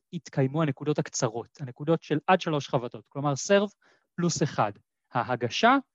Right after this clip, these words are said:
ההחזרה והחבטה לאחר מכן. אה, דיברנו בפרק הקודם על איך נדל במהלך הקריירה שכלל את ה-, אה,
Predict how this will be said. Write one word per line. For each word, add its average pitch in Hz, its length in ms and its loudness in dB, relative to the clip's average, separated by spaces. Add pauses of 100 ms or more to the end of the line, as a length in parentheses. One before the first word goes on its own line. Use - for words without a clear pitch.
(160)
ההחזרה 143 560 2 (420)
והחבטה 156 680 2
לאחר 131 420 0
מכן. 110 300 -18 (400)
אה, 120 120 -2
דיברנו 143 640 2
בפרק 147 340 0
הקודם 185 340 -2
על 143 100 2
איך 139 160 -2
נדל 135 420 2 (420)
במהלך 127 400 0
הקריירה 123 640 -2
שכלל 135 720 2
את - 160 -10
ה-, 110 300 -16 (500)
אה, 123 140 -4